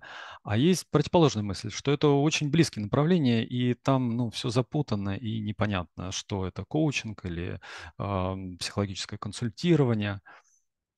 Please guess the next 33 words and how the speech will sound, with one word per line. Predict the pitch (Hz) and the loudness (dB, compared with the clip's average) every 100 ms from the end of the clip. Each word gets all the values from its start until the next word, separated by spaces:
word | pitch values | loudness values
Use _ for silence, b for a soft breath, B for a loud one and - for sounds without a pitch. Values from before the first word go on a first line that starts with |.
| _ | _
А | 110 104 | -4 -4
вот, | 101 92 | -4 0
поэтому | 110 131 139 | 2 2 2
их | 131 131 | 0 2
невозможно | 127 123 120 - | 2 2 -2 -6
совмещать. | - 92 87 - - | -14 -12 -10 -8 -2
Либо | 135 131 | -2 0
ты | - | -4
психолог, | - - 175 151 | -4 -4 -2 0
либо | 117 117 | -2 -2
ты | 120 | -6
коуч. | - - - - _ _ _ _ B B | -6 -10 -10 -14 _ _ _ _ B B
Либо | 113 123 | 0 2
ты | 123 131 131 127 123 | 2 4 6 6 6
даёшь | 113 123 117 | 4 2 0
сессию | - 117 - | -2 -2 -2
психологическую, | - - - 131 165 - - 104 | -6 -8 -2 -2 -2 -6 -4 -2
либо | 123 120 | 0 -2
коучинговую. | - 98 90 101 98 101 110 101 _ _ - B B B B - | -2 -2 -2 -8 -10 -10 -10 -14 _ _ -18 B B B B 0
Коучингу | - 175 - 151 143 | 4 6 4 2 4
могут | 147 135 123 | 4 2 2
научить | 139 - 123 | 2 2 4
за | 135 | 4
три | - 214 | 4 4
месяца, | 131 101 - | 4 2 -2
тогда | - 127 147 | 0 4 4
как | 139 123 | 4 0
психологию | - 131 151 185 127 | -2 0 4 2 2
изучают | 107 - 156 147 | 0 4 4 4
в | 101 | 2
вузах | 135 123 | 0 0
годами. | 104 92 92 90 101 - _ _ _ _ _ _ _ _ _ _ _ _ _ _ _ _ _ _ | 0 0 -2 -4 -10 -14 _ _ _ _ _ _ _ _ _ _ _ _ _ _ _ _ _ _
А, | - 123 120 | 2 4 6